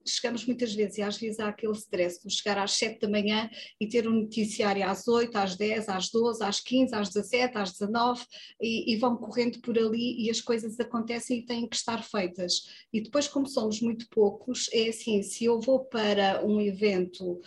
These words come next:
como me aconteceu agora, fui estar a decorrer o, o funeral do, do Fábio Guerra, eh, eu é que deveria estar lá a fazer a cobertura,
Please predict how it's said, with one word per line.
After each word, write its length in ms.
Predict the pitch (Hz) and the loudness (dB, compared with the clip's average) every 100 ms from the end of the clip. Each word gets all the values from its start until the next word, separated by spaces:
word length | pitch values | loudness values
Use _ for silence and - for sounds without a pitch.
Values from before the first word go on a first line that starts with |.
| - _ | -20 _
como 240 | 208 202 | 0 2
me 80 | 196 | 2
aconteceu 520 | 202 208 202 - 196 | 2 0 0 0 0
agora, 340 | 185 190 202 202 | 0 -2 -2 -4
fui 360 | - 196 185 | -6 -4 -2
estar 280 | 196 - 185 | -4 -6 -8
a 20 | |
decorrer 480 | 180 - _ 202 185 | -8 -12 _ -4 -2
o, 220 | 180 175 | -2 -2
o 40 | 180 | -6
funeral 400 | - 190 180 180 | -2 -2 -2 -4
do, 340 | 180 180 175 | -2 -2 -2
do 160 | 180 180 | -4 -6
Fábio 340 | - 185 185 | -4 -4 -4
Guerra, 460 | 175 196 202 233 226 - - - | -2 0 0 -6 -10 -16 -18 -8
eh, 160 | 196 - | -4 0
eu 140 | 196 | 0
é 60 | 202 | 0
que 120 | - | -6
deveria 320 | 175 - 190 | -12 -8 -6
estar 320 | 180 - 190 | -6 -4 -4
lá 140 | 185 175 | -4 -6
a 40 | |
fazer 340 | - 185 190 190 | -4 -6 -4 -6
a 40 | |
cobertura, 720 | - 185 180 - 208 208 220 | -10 -14 -14 -2 2 2 -2